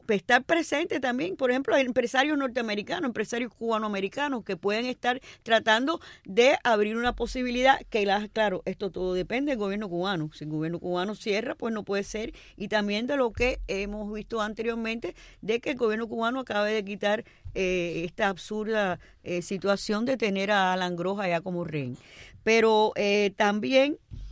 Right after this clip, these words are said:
eh, desde el punto de vista de, eh, cómo ha sido la política proactiva del presidente Obama, que creo que ha estado muy bien enfocada, eh,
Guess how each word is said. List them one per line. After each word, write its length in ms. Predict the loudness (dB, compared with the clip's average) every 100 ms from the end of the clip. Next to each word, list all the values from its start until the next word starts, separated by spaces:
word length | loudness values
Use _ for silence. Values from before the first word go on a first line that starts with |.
| -14 -16 -2
eh, 520 | 2 2 2 2 0 -4
desde 240 | -2 0
el 80 | 0
punto 300 | -2 -4 0
de 140 | 2
vista 340 | 0 -2 -4 -6
de, 400 | -2 0 0 -2 _
eh, 340 | -2 0 -2 -2
cómo 260 | 0 2
ha 60 | 0
sido 400 | -2 -2 2 2
la 140 | 0
política 440 | -2 -4 -4 -4 -4
proactiva 540 | -2 -4 -4 -4 -2
del 100 | -2
presidente 600 | -4 -10 -6 -6 -6 -4
Obama, 380 | -2 -2 -2 -4
que 120 | -10
creo 200 | -8 -8
que 80 | -6
ha 20 |
estado 260 | -8 -6 -6
muy 120 | -4
bien 160 | -6 -6
enfocada, 640 | -8 -8 -4 0 0 -2 -8 -20 -20 _
eh, 340 | -2 0 0